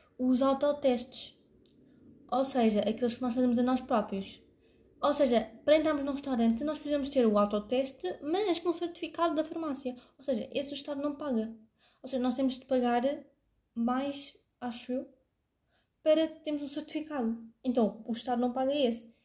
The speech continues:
Isso não é bom, porque assim as pessoas não vão a-, aos restaurantes. É assim, eu sei que agora grande parte da população,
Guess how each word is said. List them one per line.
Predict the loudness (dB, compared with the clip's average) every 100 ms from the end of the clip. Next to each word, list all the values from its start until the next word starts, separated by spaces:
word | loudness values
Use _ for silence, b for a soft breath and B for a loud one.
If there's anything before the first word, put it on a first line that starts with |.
| b b b -8
Isso | -6 -2 2
não | 4
é | 4
bom, | 4 4 4
porque | 0 -2 -4
assim | -4 0 0
as | 0
pessoas | 0 2 2
não | 2 2
vão | 4 4 2
a-, | -2 -6 -8
aos | -10 -14
restaurantes. | -14 -4 -4 -4 -8 -20 b b b
É | -6
assim, | -2 -4 -4
eu |
sei | -8 -6 -6
que | -6 -6 -6 -6 -10 b b -8
agora | -2 0 4
grande | 4 4 0
parte | -2 -6 -6
da | -4
população, | -4 -4 -4 -4 -6 -8